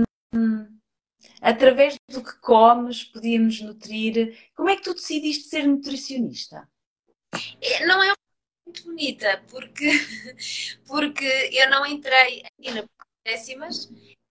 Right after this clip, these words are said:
Speaker 2: e então foi a minha segunda opção. Os meus pais, na altura, ficaram um bocadinho, hum, o meu pai um bocadinho menos, deu-me o benefício da dúvida. A minha mãe, eh, disse-me: "Nutricionista, mas, eh, o, o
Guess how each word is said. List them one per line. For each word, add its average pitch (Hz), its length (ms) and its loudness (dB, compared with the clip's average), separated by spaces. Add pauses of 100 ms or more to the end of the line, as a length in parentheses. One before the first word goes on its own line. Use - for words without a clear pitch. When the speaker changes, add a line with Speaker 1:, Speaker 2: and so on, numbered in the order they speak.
(120)
Speaker 2:
e 254 140 2
então 262 640 2
foi 254 220 -12
a 254 100 -12
minha 247 140 -16
segunda 247 360 -8
opção. 190 480 -4 (560)
Os 247 160 -8
meus 285 200 -4
pais, 233 400 4
na 220 100 -2
altura, 226 240 -10
ficaram 220 360 -2
um 226 60 -12
bocadinho, 208 540 -12
hum, 196 1000 -10 (440)
o 339 60 -12
meu 403 180 2
pai 392 280 6
um - 20 -12
bocadinho 285 360 -8
menos, 294 600 -8 (200)
deu-me 220 220 -10
o 208 260 -10
benefício 220 480 -6
da 208 120 0
dúvida. 240 380 0
A 220 40 2
minha 220 180 -2
mãe, 220 280 2 (580)
eh, - 220 -12
disse-me: 285 360 -6 (120)
"Nutricionista, 339 880 -4
mas, 339 280 -6
eh, - 500 -8
o, - 480 -4
o 415 40 4